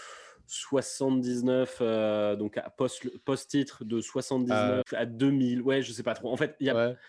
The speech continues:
Speaker 1: il s'est pas passé grand-chose, en fait, chez les Wizards.
Speaker 2: Hmm.
Speaker 1: Donc, euh, voilà. Bon, euh, n'hésitez pas à me fustiger, euh, de cette description, les amis, mais je vais pas y passer dix mille heures, euh, dessus. Euh, il y a eu des très beaux joueurs. Il y a, ça, il y a pas de doute. Il y a eu, euh,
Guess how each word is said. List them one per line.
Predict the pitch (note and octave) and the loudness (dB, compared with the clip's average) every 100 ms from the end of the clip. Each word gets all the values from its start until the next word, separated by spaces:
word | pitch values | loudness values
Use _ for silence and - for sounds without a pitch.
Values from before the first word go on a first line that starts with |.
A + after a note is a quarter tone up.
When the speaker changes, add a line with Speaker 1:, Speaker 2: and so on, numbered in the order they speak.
| - | -10
Speaker 1:
il | B2+ | -4
s'est | C#3 | -2
pas | D3+ | -2
passé | D#3+ D#3+ D3 | 0 -2 -2
grand-chose, | B2+ B2 - A#2+ A2 | -2 -2 -2 -4 -2
en | G2+ G#2 | -4 -4
fait, | - A2 | -6 -6
chez | - | -4
les | A2 | -2
Wizards. | G#2 A2 A2+ A#2 | 0 2 2 2
Speaker 2:
Hmm. | G#2 | 0
Speaker 1:
Donc, | G#2+ G2+ | -4 -4
euh, | G#2+ | -2
voilà. | G#2 G#2 A2 A2 F2 - - _ A2+ | 0 2 2 2 -2 -10 -20 _ 0
Bon, | A#2+ A2+ | 2 2
euh, | A2 | 2
n'hésitez | B2 B2 B2+ C3+ C3 | 0 0 0 0 2
pas | C#3+ | 2
à | |
me | C3 A#2+ | 2 -2
fustiger, | - C#3 - C#3 B2+ C3+ C3 | -6 -10 -4 -2 2 4 4
euh, | A2+ | 2
de | A2+ | -2
cette | - A#2+ | -4 -2
description, | A#2 - A#2+ - C3+ | -2 -2 -6 -2 -2
les | A#2 | 0
amis, | A#2+ C3+ | 0 2
mais | B2 | 0
je | G2+ | 0
vais | G#2 | -2
pas | A#2 | -2
y | A#2 | -2
passer | A#2 G#2+ - | -4 -4 -4
dix | A2+ A2 B2 | -6 -2 0
mille | A#2+ A#2+ | 4 4
heures, | A#2+ G#2 F#2 - D#2+ _ | 2 0 -4 -12 -18 _
euh, | G#2+ G2+ | -2 -2
dessus. | G2+ A2+ - - B2 C#3 D3 - - F#2+ | 0 -2 -2 0 2 2 -2 -20 -10 -4
Euh, | |
il | A2 | 2
y | |
a | |
eu | B2 | 2
des | B2 | 2
très | B2+ - | 0 0
beaux | D3 C#3 | 2 2
joueurs. | A#2+ G2+ - | 2 0 -2
Il | A#2 | -4
y | |
a, | A2+ | -2
ça, | - | 0
il | B2+ | 0
y | |
a | A2+ | 2
pas | B2 | 0
de | A2+ | 0
doute. | A#2+ B2 - | 0 0 0
Il | |
y | |
a | A2 | 0
eu, | G#2+ | 2
euh, | A2+ | 0